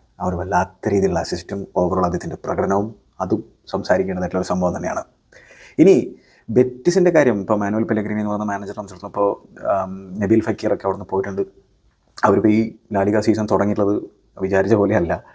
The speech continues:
അവർക്കിതുവരെ ഒരു വിജയം കരസ്ഥമാക്കാൻ സാധിച്ചിട്ടില്ല. ഈ ഒരു ഇൻ്റർനാഷണൽ ബ്രേക്കിലേക്ക് പോകുമ്പോൾ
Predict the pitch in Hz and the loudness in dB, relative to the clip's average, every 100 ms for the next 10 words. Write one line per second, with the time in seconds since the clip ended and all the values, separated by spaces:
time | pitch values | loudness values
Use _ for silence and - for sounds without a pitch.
0 | - - 101 104 107 107 - - - 98 | -16 -8 -6 -2 0 0 -4 -12 -6 -2
1 | 92 101 104 104 - 101 95 98 - 90 | 0 0 2 2 0 -2 -2 -4 -2 -2
2 | 92 98 85 87 - _ _ _ _ 127 | -2 -4 -4 -6 -8 _ _ _ _ 2
3 | 131 127 147 143 143 139 135 139 127 127 | 4 4 2 2 2 2 2 2 6 6
4 | 127 101 | 4 0